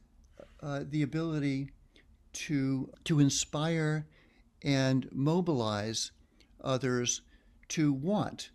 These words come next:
to work and play and struggle to get together to achieve shared aspirations. Uh, that's a fundamental definition of leadership.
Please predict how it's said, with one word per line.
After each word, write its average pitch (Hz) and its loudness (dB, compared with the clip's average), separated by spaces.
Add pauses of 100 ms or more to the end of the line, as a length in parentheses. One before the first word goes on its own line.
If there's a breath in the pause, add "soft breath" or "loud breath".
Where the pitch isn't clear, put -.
to - -6
work 143 -2
and 117 -6
play 139 0
and 117 -4
struggle 135 -2
to 131 -6
get 123 -8
together 117 -6 (360 soft breath)
to 156 0
achieve 165 -2
shared 151 -2
aspirations. 123 -6 (340)
Uh, - -12
that's 151 -6
a 151 0
fundamental 131 0 (560)
definition 127 -2 (300)
of 123 -4
leadership. 135 -2